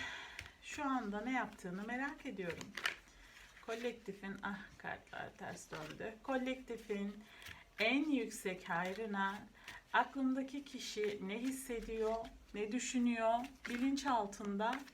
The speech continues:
neler var diyoruz. Hemen açılımımızı yapalım.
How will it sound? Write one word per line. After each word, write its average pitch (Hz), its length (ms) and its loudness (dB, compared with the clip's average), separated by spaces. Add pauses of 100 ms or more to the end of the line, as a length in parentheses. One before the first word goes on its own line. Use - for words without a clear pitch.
neler 226 400 6
var 170 260 4
diyoruz. 170 500 4 (1000)
Hemen 180 360 -2 (100)
açılımımızı 214 680 -2
yapalım. 202 600 0